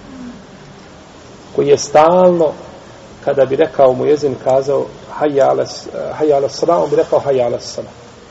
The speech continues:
Radio je po općenitosti hadisa Ebu Sejda al-Hudrija, kome se kaže: "Recite kako je rekao", šta? Muezin. Taj hadis je kod Buharije i Muslima. A hadis u kome se kaže,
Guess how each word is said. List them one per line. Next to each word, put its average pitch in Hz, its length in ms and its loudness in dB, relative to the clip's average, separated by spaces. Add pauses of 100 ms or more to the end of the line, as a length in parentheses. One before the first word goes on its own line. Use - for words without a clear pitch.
(420)
Radio 185 500 4
je 160 80 4
po - 140 -2
općenitosti 151 880 -2
hadisa 156 500 -4 (160)
Ebu 147 180 -4
Sejda 143 240 -4
al-Hudrija, 120 440 -6 (1700)
kome 156 200 4
se - 160 -8
kaže: 180 340 6
"Recite 202 380 4
kako 180 240 4
je 165 60 8
rekao", 185 280 8
šta? 135 260 2 (720)
Muezin. 120 360 -2
Taj 180 180 8
hadis 202 280 2
je 170 60 0
kod 156 220 0
Buharije 127 560 0 (1160)
i 156 80 -2
Muslima. 143 400 -2 (800)
A - 100 -2
hadis 240 340 4
u 226 60 4
kome 247 260 8
se 214 120 4
kaže, 160 320 6